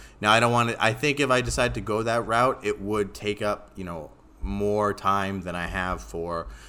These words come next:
content creation. So none of that's gonna happen anytime soon, unfortunately, 'cause I think it would be cool. But, you know, maybe a year, two years down the line,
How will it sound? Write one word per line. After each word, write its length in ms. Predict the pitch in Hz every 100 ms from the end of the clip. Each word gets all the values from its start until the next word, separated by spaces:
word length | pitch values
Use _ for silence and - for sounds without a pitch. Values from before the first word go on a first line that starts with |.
| - -
content 400 | 113 110 139 131
creation. 680 | - 156 165 - 185 165 -
So 540 | - 110 101 95 90 - - -
none 240 | 110 123 139
of 100 | 139
that's 240 | 127 131
gonna 220 | 139 120
happen 480 | 110 117 117 123 120 110
anytime 600 | 107 123 123 147 139 135
soon, 400 | - 151 143 143
unfortunately, 720 | 143 151 151 156 151 143 143
'cause 260 | 143 104 95
I 120 | 90
think 240 | 110 101
it 40 | 98
would 140 | 95
be 100 | 95
cool. 280 | - 113 101
But, 440 | - 160 156 - 123
you 80 |
know, 60 | 120
maybe 260 | 127 131 131
a 40 |
year, 320 | 110 120 127
two 220 | 127 -
years 260 | 123 120 120
down 280 | 120 113 113
the 40 |
line, 300 | 160 196 165